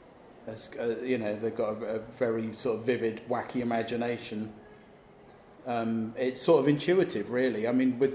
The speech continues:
Warwick and also with Brett, who I'm working with at the moment, it, it's, it's a, it's a long, protracted, um,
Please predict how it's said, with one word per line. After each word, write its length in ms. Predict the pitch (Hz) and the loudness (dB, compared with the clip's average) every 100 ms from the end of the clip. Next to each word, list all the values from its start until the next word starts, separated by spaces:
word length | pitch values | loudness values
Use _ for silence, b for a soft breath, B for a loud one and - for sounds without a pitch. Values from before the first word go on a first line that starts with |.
| 143 | 8
Warwick 380 | 143 131 131 131 | 10 10 6 4
and 120 | 143 | 4
also 260 | 143 143 131 | 6 6 6
with 220 | 135 131 | 6 6
Brett, 520 | 143 127 - - - - | 6 8 6 -2 -14 -6
who 220 | 120 127 | 0 2
I'm 160 | 120 120 | 2 0
working 280 | 123 123 | -2 0
with 160 | 120 117 | -2 0
at 120 | 117 | -2
the 80 | 113 | 0
moment, 500 | 123 131 120 107 107 B B B B B - - - | 0 2 0 -2 -6 B B B B B -20 -20 -6
it, 300 | 127 120 - | -2 -2 -4
it's, 920 | - 139 135 127 - - - - - - - - - - | -4 0 0 0 -4 -6 -4 -6 -8 -12 -20 -20 -14 2
it's 240 | 147 147 | 4 4
a, 100 | 175 175 | 2 2
it's 200 | 160 185 | 2 6
a 60 | |
long, 360 | 185 214 202 156 | 8 10 10 10
protracted, 800 | 170 160 - 175 127 160 135 - - - - - - | 4 4 4 4 4 2 0 -2 -12 -18 -20 -8 2
um, 400 | 147 139 131 | 4 6 4